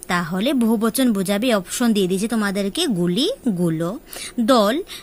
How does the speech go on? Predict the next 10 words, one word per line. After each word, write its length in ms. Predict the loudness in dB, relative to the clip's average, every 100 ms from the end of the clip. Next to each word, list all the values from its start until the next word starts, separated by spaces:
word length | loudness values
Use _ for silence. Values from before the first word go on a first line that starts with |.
| -4
ঝাঁক, 420 | 0 4 4 4 0 -14 -2
পাল। 220 | 0 2 0
তাহলে 280 | -2 0 0
তুমি 220 | 0 0
এখানে 280 | 0 -2 -2
এগুলি 460 | -4 -4 -2 0
বসাবে 540 | 0 0 -2 -2 -4 -4
এখানে, 260 | -6 -8
ঠিক 180 | -6 -4
আছে। 220 | -2 -4